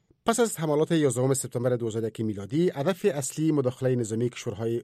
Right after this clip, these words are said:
عضو ناتو، به خصوص ایالات متحده، از بین بردن شبکهٔ القاعده و میزبان آن، رژیم طالبان بود. و بعد از آن که اسامه بن لادن، رهبر سابق القاعده، در شهر ابتاباد پاکستان کشته شد، رئیس جمهور اوباما در خطابه‌ای در ماه دسامبر دو هزار و چهارده میلادی گفت که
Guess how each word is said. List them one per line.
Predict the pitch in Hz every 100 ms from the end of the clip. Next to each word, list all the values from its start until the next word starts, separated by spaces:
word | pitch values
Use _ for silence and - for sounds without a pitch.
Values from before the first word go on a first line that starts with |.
| -
عضو | 120 98
ناتو، | 107 98 - 165 170 - _ -
به | 127
خصوص | 131 135 190 180
ایالات | 143 127 120 117
متحده، | 107 92 101 139 165 - _ _ -
از | 147
بین | 165 160
بردن | 160 202
شبکهٔ | 202 143 127 139 139
القاعده | 120 - 110 131
و | 131
میزبان | 123 123 117 127
آن، | 85 73 - _ _ -
رژیم | 110 120
طالبان | 123 131 135 147 104
بود. | 80 - _ _
و | 113
بعد | 117 113
از | 110
آن | 175
که | 180 185
اسامه | 170 - 151
بن | 143 139
لادن، | 139 143 151 101 - _ -
رهبر | 151 156
سابق | 160 - 156 170
القاعده، | 147 131 - 123 139
در | 127
شهر | 120 139
ابتاباد | 135 127 117 117 117 110 120
پاکستان | 117 - 110 - 120 110
کشته | - -
شد، | 101 185 190 _ -
رئیس | 175
جمهور | 156 175 175
اوباما | 175 160 170 170
در | 165
خطابه‌ای | 139 - 139 143 151
در | 139 131
ماه | 127 127
دسامبر | 123 - 123 123
دو | 120
هزار | 110
و | 110
چهارده | - 110 113
میلادی | 110 104 113
گفت | 135 135 190
که | - 196